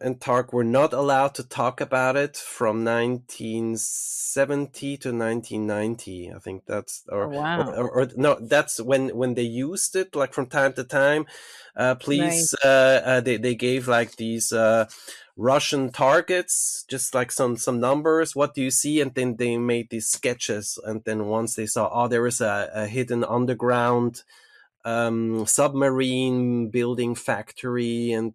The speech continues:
Speaker 1: th-, that looked exactly correct, huh?
Speaker 2: Interesting.
Speaker 1: Uh, where do I have it?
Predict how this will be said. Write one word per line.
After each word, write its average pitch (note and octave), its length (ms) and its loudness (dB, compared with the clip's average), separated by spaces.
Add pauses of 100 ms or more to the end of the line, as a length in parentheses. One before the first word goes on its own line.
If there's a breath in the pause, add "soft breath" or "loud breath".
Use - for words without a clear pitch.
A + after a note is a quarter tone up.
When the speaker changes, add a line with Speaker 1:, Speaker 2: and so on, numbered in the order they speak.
Speaker 1:
th-, F#2+ 220 -6
that A2 140 -4
looked A2+ 260 -4
exactly A2 520 -6
correct, F#2+ 600 -8
huh? G2 160 -10 (1300)
Speaker 2:
Interesting. D3 600 -16
Speaker 1:
Uh, B2+ 560 -20
where G#2+ 320 -10
do G#2+ 120 -8
I G#2 120 -6
have G#2+ 220 -8
it? F2 180 -14